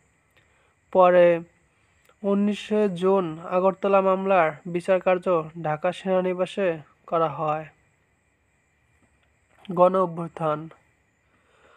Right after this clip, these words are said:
উনিশশো ঊনসত্তর সালের পাঁচই জানুয়ারি ছয় দফা সহ এগারো দফা দাবি আন্দোলনের লক্ষ্যে কেন্দ্রীয় ছাত্র সংগ্রাম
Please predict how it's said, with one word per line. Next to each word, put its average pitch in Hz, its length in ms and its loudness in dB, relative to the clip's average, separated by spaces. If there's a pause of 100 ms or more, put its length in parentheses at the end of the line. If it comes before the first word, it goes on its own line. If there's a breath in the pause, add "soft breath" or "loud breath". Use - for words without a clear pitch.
(140 soft breath)
উনিশশো 208 540 2
ঊনসত্তর 185 440 -4
সালের 196 420 -2 (500)
পাঁচই 185 400 4
জানুয়ারি 190 500 0
ছয় 175 360 -2
দফা 185 260 -2
সহ 185 460 -2 (300)
এগারো 185 320 2
দফা 185 300 0
দাবি 170 300 -2
আন্দোলনের 180 800 -4
লক্ষ্যে 175 460 -4 (100)
কেন্দ্রীয় 190 380 -6
ছাত্র 185 360 -8
সংগ্রাম 185 580 -2